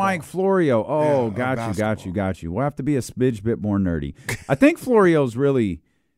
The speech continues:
Speaker 1: Florio's really smart. I, I do enjoy, like, a lot of the stuff he
Speaker 2: Uh-oh.
Speaker 1: I found one. <laughs>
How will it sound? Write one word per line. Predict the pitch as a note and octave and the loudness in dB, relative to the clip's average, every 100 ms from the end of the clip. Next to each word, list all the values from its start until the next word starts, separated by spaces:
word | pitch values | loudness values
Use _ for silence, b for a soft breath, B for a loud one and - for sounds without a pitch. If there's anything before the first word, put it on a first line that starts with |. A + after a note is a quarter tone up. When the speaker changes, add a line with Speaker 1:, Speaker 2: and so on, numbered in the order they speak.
| _ _ _ - | _ _ _ -4
Speaker 1:
Florio's | B3+ E4+ D#4+ D#3+ | 2 4 4 2
really | G#3 A#2+ | 2 0
smart. | - B2+ D3+ A2 E2+ | -4 -2 0 0 -2
I, | A#2+ B2+ | -2 -2
I | A#2+ C3+ | 0 0
do | F#3 A#3+ | 2 2
enjoy, | C#3+ D3+ D3 | 2 0 0
like, | A#2+ A2+ | 0 -2
a | G2+ | -2
lot | G#2+ A#2 | -2 -2
of | G#2 | -2
the | G2 | -4
stuff | - A2 G2+ - | -4 -4 -2 -2
he | G2+ F#2 E2 D2+ _ _ _ _ _ _ _ _ _ _ _ _ _ _ _ _ _ _ _ _ _ _ _ _ A#3+ | -2 -2 -4 -6 _ _ _ _ _ _ _ _ _ _ _ _ _ _ _ _ _ _ _ _ _ _ _ _ -8
Speaker 2:
Uh-oh. | D3+ A2 F#2+ F2+ - | -8 -8 -12 -12 -10
Speaker 1:
I | - | -8
found | - B4+ A#4+ B4 E4 C4 | -4 0 2 2 2 2
one. | F#3+ C3 A2 A#2 _ _ | 4 2 -2 -8 _ _
<laughs> | - | -10